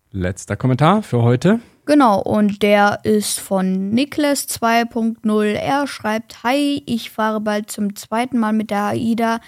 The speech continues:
Speaker 2: in Norwegen. Tschüss.“ Ja, ciao und viel Spaß.
Speaker 1: Ja, Kreuzfahrt, ne? Das
Speaker 2: Ja.
Speaker 1: ist auf unsere Kreuzfahrt-Folge. Ja, cool.
Speaker 2: Ja.
Speaker 1: Norwegen ist toll, da waren wir ja auch schon mal.
Speaker 2: Da waren wir auch schon, ja.
Speaker 1: Ganz tolle Landschaften und richtig schön, ne?
Speaker 2: Ja,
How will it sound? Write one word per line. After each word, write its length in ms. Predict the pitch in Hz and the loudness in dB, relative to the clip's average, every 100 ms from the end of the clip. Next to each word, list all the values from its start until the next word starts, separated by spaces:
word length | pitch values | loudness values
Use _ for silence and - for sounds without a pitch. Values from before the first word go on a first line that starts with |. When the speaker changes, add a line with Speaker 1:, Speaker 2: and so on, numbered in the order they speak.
| - _ | -18 _
Speaker 2:
in 240 | 220 226 | 0 2
Norwegen. 720 | 202 190 185 190 190 196 202 - | 4 2 0 -2 -2 -4 -6 -10
Tschüss.“ 400 | - 226 190 - - _ - - _ _ _ _ _ _ _ | 0 2 2 -2 -14 _ -20 -20 _ _ _ _ _ _ _
Ja, 200 | - 320 226 - _ | 2 4 2 -2 _
ciao 340 | - 277 330 | 2 4 4
und 160 | 294 285 | 4 4
viel 240 | - 285 269 | 4 2 2
Spaß. 680 | - 320 320 269 - - _ | 2 4 6 2 -2 -14 _
Speaker 1:
Ja, 200 | 147 127 | 2 2
Kreuzfahrt, 680 | 85 - 135 - - 90 87 | 2 2 2 0 -2 -2 0
ne? 120 | 104 | -2
Das 180 | 113 - | -2 0
Speaker 2:
Ja. 100 | 226 | 0
Speaker 1:
ist 60 | 240 | 2
auf 140 | 101 | 0
unsere 200 | 104 98 | -2 -4
Kreuzfahrt-Folge. 960 | 95 - 110 - 92 - - 85 87 85 _ | -2 -2 -2 -2 -6 -6 -6 -6 -6 -12 _
Ja, 260 | 107 156 147 - | 0 2 2 2
cool. 60 | |
Speaker 2:
Ja. 100 | 240 | 2
Speaker 1:
Norwegen 360 | 226 214 127 117 | 2 2 2 -2
ist 160 | 107 - | -4 -4
toll, 160 | 117 | -2
da 100 | 92 | -2
waren 160 | 98 107 | -4 -4
wir 80 | 110 | -4
ja 60 | |
auch 80 | 104 | -6
schon 180 | - - | -8 -12
mal. 140 | 87 87 | -10 -4
Speaker 2:
Da 80 | |
waren 180 | 240 285 | 0 2
wir 120 | 294 - | 0 -4
auch 140 | - | -10
schon, 200 | - - | -20 -10
ja. 120 | - 117 | -6 -6
Speaker 1:
Ganz 320 | - 101 - | -6 -8 -6
tolle 260 | 107 107 | -4 0
Landschaften 1000 | 101 98 113 - 110 98 - 110 104 101 | 2 2 0 -2 -2 -2 -8 -4 -2 -2
und 400 | 107 95 101 92 | -4 -6 -6 -6
richtig 340 | 104 - 98 - | -8 -10 -12 -10
schön, 260 | 92 85 - _ _ _ | -8 -8 -12 _ _ _
ne? 100 | - | -4
Speaker 2:
Ja, 120 | 226 | -4